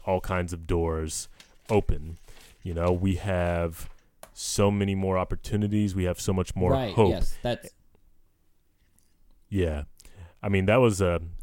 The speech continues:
Speaker 1: that's basically all I wanted to say about that, is
Speaker 2: Yeah,
Speaker 1: just
Speaker 2: that's
Speaker 1: the
Speaker 2: so
Speaker 1: knowledge
Speaker 2: powerful.
Speaker 1: that there's divine power in us and that there's a divine destiny for us is one reason why I think
Speaker 2: Mm-hmm.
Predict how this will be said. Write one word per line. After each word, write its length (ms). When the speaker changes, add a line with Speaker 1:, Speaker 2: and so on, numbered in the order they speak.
Speaker 1:
that's 180
basically 460
all 220
I 60
wanted 380
to 460
say 320
about 320
that, 220
is 60
Speaker 2:
Yeah, 120
Speaker 1:
just 160
Speaker 2:
that's 40
Speaker 1:
the 120
Speaker 2:
so 20
Speaker 1:
knowledge 400
Speaker 2:
powerful. 200
Speaker 1:
that 160
there's 260
divine 600
power 260
in 140
us 320
and 140
that 100
there's 220
a 40
divine 420
destiny 580
for 220
us 380
is 380
one 320
reason 300
why 200
I 60
think 520
Speaker 2:
Mm-hmm. 360